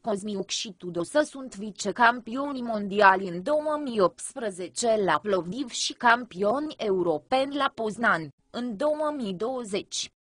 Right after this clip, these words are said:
Este prima medalie a unui echipaj masculin la dublu rame din o mie nouă sute nouăzeci și opt,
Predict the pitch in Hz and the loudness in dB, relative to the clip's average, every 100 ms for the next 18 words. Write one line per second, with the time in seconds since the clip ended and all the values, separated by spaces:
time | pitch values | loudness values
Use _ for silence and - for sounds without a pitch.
0 | _ - 214 214 - 233 202 233 233 202 | _ -12 -4 -4 -4 -6 -4 -2 2 2
1 | 233 240 262 262 226 208 180 202 202 180 | 0 2 2 4 6 6 4 0 0 0
2 | 220 196 214 262 262 262 285 - - 247 | -8 2 2 2 2 2 2 -2 -10 -6
3 | 226 226 202 196 214 226 214 226 233 262 | -4 -2 2 6 6 4 -4 0 6 8
4 | 262 262 220 202 190 226 349 349 254 220 | 6 -2 -6 -4 -4 -2 -2 -2 -2 0
5 | 196 196 233 214 202 196 190 190 214 196 | -2 -2 -8 0 2 2 0 2 0 0
6 | - 226 - 262 - - - | -6 -6 -2 -2 -2 -18 -20